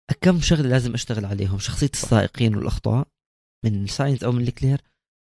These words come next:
Speaker 1: وشغلة تانية بأنه موثوقية سيارتي والاستراتيجيات، لأنه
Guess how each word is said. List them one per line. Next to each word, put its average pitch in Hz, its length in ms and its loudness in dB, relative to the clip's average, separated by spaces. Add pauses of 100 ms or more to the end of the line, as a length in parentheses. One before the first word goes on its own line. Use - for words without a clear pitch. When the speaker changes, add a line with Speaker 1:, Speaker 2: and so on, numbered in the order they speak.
(120)
Speaker 1:
وشغلة 175 300 0
تانية 180 360 0
بأنه 135 720 0 (320)
موثوقية 139 500 4
سيارتي 131 520 4
والاستراتيجيات، 113 920 -2
لأنه 104 180 -10